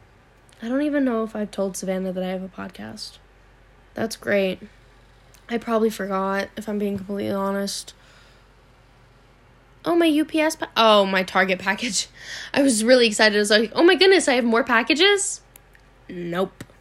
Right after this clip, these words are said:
Okay. Okay, we're gonna do the Bridgerton brothers.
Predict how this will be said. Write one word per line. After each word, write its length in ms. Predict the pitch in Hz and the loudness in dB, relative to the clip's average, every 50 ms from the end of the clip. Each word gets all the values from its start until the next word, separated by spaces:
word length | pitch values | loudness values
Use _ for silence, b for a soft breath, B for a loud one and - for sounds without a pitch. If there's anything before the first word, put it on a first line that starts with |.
| _ _ _ _ _ _ _ _ B B B B B B B B B B B B _ | _ _ _ _ _ _ _ _ B B B B B B B B B B B B _
Okay. 1160 | - 277 311 302 - - - 208 208 220 247 285 294 277 240 214 208 196 190 196 190 185 185 202 - _ _ _ _ _ _ _ _ _ _ _ _ _ _ _ _ _ _ _ b b b b b b b b b b b b b _ _ _ | 6 6 6 6 2 -6 -6 -2 2 4 4 6 6 6 4 4 2 2 0 0 0 0 -2 -4 -8 _ _ _ _ _ _ _ _ _ _ _ _ _ _ _ _ _ _ _ b b b b b b b b b b b b b _ _ _
Okay, 240 | - - 262 226 226 | -6 0 2 4 4
we're 100 | 226 233 | 4 4
gonna 220 | 233 247 262 269 | 4 2 2 2
do 180 | 233 254 262 254 | 2 2 0 0
the 80 | 262 | 0
Bridgerton 640 | 220 208 220 220 208 - 208 208 - - 214 208 202 | 2 4 4 4 4 2 0 -2 -2 -2 -4 -2 -2
brothers. 720 | 196 185 - - - 78 - 62 - - - - - - | -2 -2 -2 -4 -6 -8 -8 -8 -6 -6 -6 -6 -6 -8